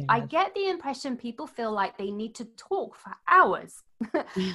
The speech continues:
Speaker 1: but people's attention span is actually really short.
Speaker 2: Very, very short. Eight seconds. You have eight seconds to catch that person, and you catch them with a pain. So, um, I love saying,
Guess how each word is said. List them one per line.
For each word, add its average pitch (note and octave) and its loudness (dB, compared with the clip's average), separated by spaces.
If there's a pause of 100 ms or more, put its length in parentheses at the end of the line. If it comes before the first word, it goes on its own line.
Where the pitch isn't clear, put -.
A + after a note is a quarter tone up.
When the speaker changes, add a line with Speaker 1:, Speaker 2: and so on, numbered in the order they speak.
Speaker 1:
but - 8
people's G#4+ 4
attention G4 -2
span F3 -2 (160)
is C4+ -14 (100)
actually B3 -10
really C4+ -8
short. C4 -4 (880)
Speaker 2:
Very, F3+ 8
very D#3+ 6
short. C3+ 4
Eight G3+ 4
seconds. E3+ 6
You G3+ 8
have F#3 8
eight - 6
seconds G#3 6
to G3 0
catch F#3 6
that - 6
person, F3+ 6
and F3 6
you F3 4
catch - 4
them E3+ 2
with D#3 4
a D#3+ 2 (160)
pain. C3+ 0 (400)
So, E3+ 10 (100)
um, F3+ 8 (100)
I A3+ 10
love F3+ 8
saying, C#3+ 6